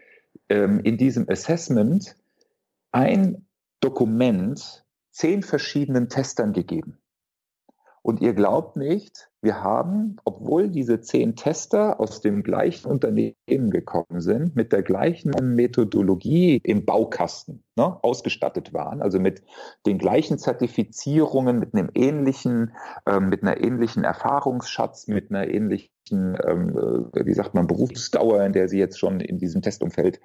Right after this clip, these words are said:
ähm, aktiv gewesen sind, also Erfahrungsschatz, ähm, haben wir ganz unterschiedliche Testfälle bekommen, die alle was anderes getestet haben, und zwar nicht anders, weil jeder auf eine andere Komponente geguckt hat,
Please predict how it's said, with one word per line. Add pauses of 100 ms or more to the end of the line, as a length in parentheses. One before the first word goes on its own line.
(320)
ähm,
aktiv
gewesen
sind,
also
Erfahrungsschatz, (400)
ähm, (220)
haben
wir (180)
ganz
unterschiedliche
Testfälle
bekommen, (160)
die (220)
alle
was
anderes
getestet
haben,
und
zwar
nicht
anders,
weil
jeder
auf
eine
andere
Komponente
geguckt
hat,